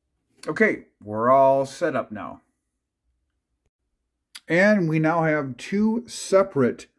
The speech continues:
loads of Raspberry Pi. Uh, one for F L Digi, one for W S J, W S T, whatever it is,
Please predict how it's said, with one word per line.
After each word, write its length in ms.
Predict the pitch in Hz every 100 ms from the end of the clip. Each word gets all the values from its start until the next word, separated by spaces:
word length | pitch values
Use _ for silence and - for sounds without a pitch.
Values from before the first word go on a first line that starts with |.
| _
loads 560 | 117 113 135 117 113 120
of 180 | 101 104
Raspberry 480 | 107 120 131 160 160
Pi. 440 | 147 113 104 113 - _ _ - - - _ _ _ _ -
Uh, 320 | 117 113 113
one 320 | 110 120 131
for 500 | 123 - 113 113 110 - -
F 220 | 110 123
L 120 | 110
Digi, 560 | 101 113 151 214 214 160
one 260 | 110 107
for 180 | - 113
W 480 | 107 107 110 107 104
S 160 | 104
J, 640 | - 104 107 104 101 101 - _ _
W 420 | - 107 110 104 104
S 220 | 104 -
T, 380 | - 113 107 107 107 _ _ _ _ - - _ - -
whatever 440 | 202 254 269 226 196
it 60 |
is, 280 | 165 131 117